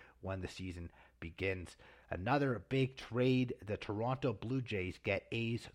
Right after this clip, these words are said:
third baseman Matt Chapman, and the A's rebuild certainly continuing here. Chapman, a Gold Glove third baseman,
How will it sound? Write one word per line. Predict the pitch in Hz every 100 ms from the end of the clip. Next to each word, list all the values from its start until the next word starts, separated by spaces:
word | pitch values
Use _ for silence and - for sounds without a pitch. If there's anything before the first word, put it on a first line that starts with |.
| -
third | 117 117
baseman | 117 113 - 113 101 - -
Matt | 92 101 110 - - - -
Chapman, | - 110 107 82
and | 90 90
the | 95 104
A's | 104 104 - - _ _ _ _ _ _ -
rebuild | 101 123 131 107 107 107 -
certainly | - 117 113 107 101 95 -
continuing | 107 101 127 110 101 95 90
here. | - 107 104
Chapman, | - 123 127 135
a | 120
Gold | - 127 117
Glove | 120 123 -
third | 120 113
baseman, | - 117 113 123 110